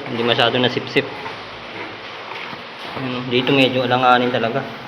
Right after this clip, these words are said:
Oh, tuyo, basa, namuti. Tapos, nag-iipon-ipon. Tiles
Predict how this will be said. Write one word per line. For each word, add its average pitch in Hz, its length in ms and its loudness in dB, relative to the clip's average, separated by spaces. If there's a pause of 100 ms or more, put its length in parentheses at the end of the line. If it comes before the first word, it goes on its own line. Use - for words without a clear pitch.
(1300)
Oh, 139 160 2 (560)
tuyo, 139 320 4 (240)
basa, 123 320 0 (240)
namuti. 120 400 -4 (240)
Tapos, 147 240 0 (800)
nag-iipon-ipon. 185 720 6 (4000)
Tiles 156 260 6